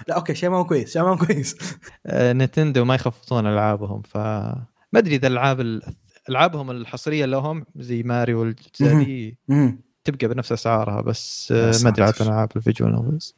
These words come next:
Speaker 1: آه، لو هذه اللعبة نزلت في ستين ترى مصيبة، لأنها حرفيًا موجودة في، في ستيم بخمسة دولار أو ثلاثة دولار ترى، أو شيء ترى رخيصة.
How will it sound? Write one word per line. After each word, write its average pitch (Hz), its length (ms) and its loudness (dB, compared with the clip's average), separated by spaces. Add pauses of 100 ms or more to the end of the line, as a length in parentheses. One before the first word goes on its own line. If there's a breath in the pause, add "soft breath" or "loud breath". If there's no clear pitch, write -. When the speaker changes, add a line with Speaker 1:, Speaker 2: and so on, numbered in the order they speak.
(180)
Speaker 1:
آه، 110 280 -2
لو 120 120 0
هذه 139 180 6
اللعبة 131 260 8
نزلت 120 280 4
في - 60 -8
ستين - 320 -4
ترى 110 140 0
مصيبة، 101 380 -2
لأنها 107 260 0
حرفيًا 117 360 2
موجودة 117 320 4
في، 107 480 0
في - 140 -6
ستيم 113 340 0
بخمسة 107 440 -4
دولار 101 260 0
أو 90 80 -4
ثلاثة 95 320 -4
دولار 90 220 -4
ترى، 80 200 -10
أو 78 80 -6
شيء 90 200 -10
ترى - 160 -10
رخيصة. 92 420 -6